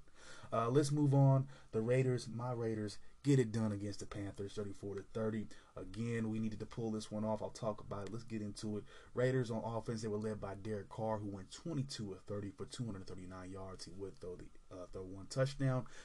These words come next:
Josh Jacobs, uh, was your leading guy on the ground with nine, ninety-three yards and three touchdowns. Uh, Henry Ruggs the third, the rookie out of Alabama, three receptions and fifty-three yards. He was our leading receiver, but Nelson Aguilar, the guy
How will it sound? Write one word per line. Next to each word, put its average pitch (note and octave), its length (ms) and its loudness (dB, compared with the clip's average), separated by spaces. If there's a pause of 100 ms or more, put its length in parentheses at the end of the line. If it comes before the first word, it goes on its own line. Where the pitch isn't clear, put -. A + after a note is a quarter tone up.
(140)
Josh A#2+ 360 0
Jacobs, G#2+ 540 -4 (300)
uh, G2+ 100 -2
was A2 280 -2
your A2+ 100 0
leading A2 360 -2
guy G#2+ 220 -2
on G#2 120 -2
the G#2 60 -4
ground A2 400 0
with G#2 140 0
nine, A2 360 -2
ninety-three C3+ 500 2
yards G#2 420 -4 (200)
and F#2 140 -10
three F#2+ 140 -10
touchdowns. G2 600 -6 (260)
Uh, F#2 140 -8
Henry C3 340 2
Ruggs A2 480 2
the - 80 -10 (100)
third, C3+ 380 2
the G2 100 -10
rookie B2 380 -2 (320)
out A2 160 -2
of G#2 180 -2
Alabama, A#2+ 760 0 (320)
three C3 440 4
receptions G2+ 800 -4
and F#2+ 240 -8
fifty-three G2+ 480 -8
yards. G#2 360 -2
He G#2 60 -6
was G2 220 -4
our G2+ 80 -4
leading G2+ 300 -6
receiver, C3+ 400 6
but G#2 160 0
Nelson G#2+ 420 0
Aguilar, A2 440 0
the G2 60 -4
guy G2 380 -4